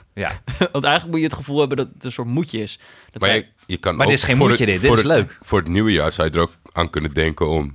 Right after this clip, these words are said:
Speaker 3: een andere sponsor te regelen waar wij beiden niks mee hebben.
Speaker 2: Ja.
Speaker 3: Waardoor het heel duidelijk is voor mensen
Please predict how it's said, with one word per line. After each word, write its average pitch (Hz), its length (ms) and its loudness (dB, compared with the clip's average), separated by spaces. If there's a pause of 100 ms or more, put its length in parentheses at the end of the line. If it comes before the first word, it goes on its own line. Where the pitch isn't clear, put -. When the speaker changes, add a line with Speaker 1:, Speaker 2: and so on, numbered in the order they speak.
Speaker 3:
een 82 120 -6
andere 101 260 0
sponsor 80 380 -4
te - 100 -8
regelen 76 300 -4
waar 78 120 2
wij 78 160 0
beiden 76 420 -2
niks 85 180 -2
mee 76 160 0
hebben. 80 300 -2
Speaker 2:
Ja. 117 220 -2
Speaker 3:
Waardoor 82 260 0
het 82 100 -4
heel 92 180 2
duidelijk 87 320 0
is 90 120 -2
voor 82 140 -6
mensen 82 380 -4